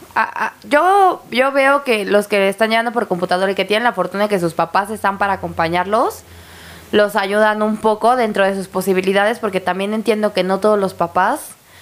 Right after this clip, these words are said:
a pesar de que estén, mu-, hay mucha gente que tal vez no tiene el conocimiento de, de lo que su hijo esté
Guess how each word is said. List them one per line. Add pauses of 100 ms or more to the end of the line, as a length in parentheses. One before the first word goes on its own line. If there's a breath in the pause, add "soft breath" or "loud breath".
(220 loud breath)
a
pesar
de
que
estén,
mu-,
hay
mucha
gente
que
tal
vez
no
tiene
el
conocimiento
de,
de
lo
que
su
hijo
esté